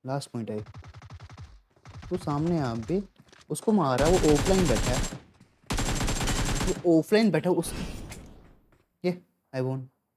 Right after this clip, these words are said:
<laughs> And this was it for today। जैसा कि आपने देखा, like, close range fights के लिए, like, एकदम best चीज़ है।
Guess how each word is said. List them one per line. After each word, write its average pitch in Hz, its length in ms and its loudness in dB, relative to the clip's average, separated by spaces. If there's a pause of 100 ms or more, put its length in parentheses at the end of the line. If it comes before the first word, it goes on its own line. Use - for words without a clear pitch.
(580)
<laughs> 214 60 -6 (2750)
And 113 340 0
this 139 220 0
was 143 160 4
it 147 140 2
for 143 160 -6
today। 147 260 2 (100)
जैसा 117 220 -2
कि 120 80 2
आपने 113 200 0
देखा, 107 180 -4
like, 107 180 -2 (140)
close 135 320 4
range 147 140 2
fights 131 240 2
के 139 100 -2
लिए, 135 300 2
like, 131 120 -6
एकदम 127 280 0
best 117 300 0
चीज़ 110 240 0
है। 117 140 0